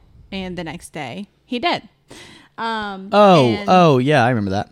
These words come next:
Speaker 1: and then that night is when I fully gave my life to Jesus. And
Speaker 2: Or not, I don't remember that. I remember you telling me that.
Speaker 1: Yeah.
Speaker 2: Okay.
Speaker 1: Um, so I was sitting in prayer and I was like, "Okay,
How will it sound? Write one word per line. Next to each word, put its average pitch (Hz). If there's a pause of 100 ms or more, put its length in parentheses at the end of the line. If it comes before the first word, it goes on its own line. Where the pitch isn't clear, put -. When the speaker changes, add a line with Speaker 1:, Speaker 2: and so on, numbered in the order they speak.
(160)
Speaker 1:
and 247
then 226
that 220
night 208
is 214
when 214
I 202
fully 202
gave 190
my 185
life 180
to -
Jesus. 180
And 196
Speaker 2:
Or 127
not, 123
I 123
don't 113
remember 107
that. 95
I 92
remember 98
you -
telling 82
me - (100)
that. - (100)
Speaker 1:
Yeah. 214
Speaker 2:
Okay. - (360)
Speaker 1:
Um, 214
so 220
I 202
was 214
sitting 202
in 214
prayer 196
and 202
I 185
was 185
like, 175
"Okay, 196